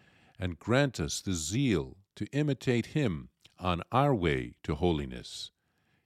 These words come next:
Amen. O God,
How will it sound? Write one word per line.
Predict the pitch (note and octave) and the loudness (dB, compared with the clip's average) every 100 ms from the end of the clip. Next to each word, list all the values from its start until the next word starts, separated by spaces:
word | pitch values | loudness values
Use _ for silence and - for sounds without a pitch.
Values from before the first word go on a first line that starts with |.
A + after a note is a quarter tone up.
| _ _ - | _ _ -2
Amen. | E2 D2 C2 - _ _ _ _ _ _ _ _ _ _ _ _ _ _ _ _ _ _ _ _ _ _ _ _ _ _ _ _ _ _ _ _ _ _ _ _ _ _ _ _ _ _ _ _ _ - | 0 0 -6 -10 _ _ _ _ _ _ _ _ _ _ _ _ _ _ _ _ _ _ _ _ _ _ _ _ _ _ _ _ _ _ _ _ _ _ _ _ _ _ _ _ _ _ _ _ _ -2
O | G#2+ | -2
God, | F2 G2 F#2 F#2 | 2 2 2 0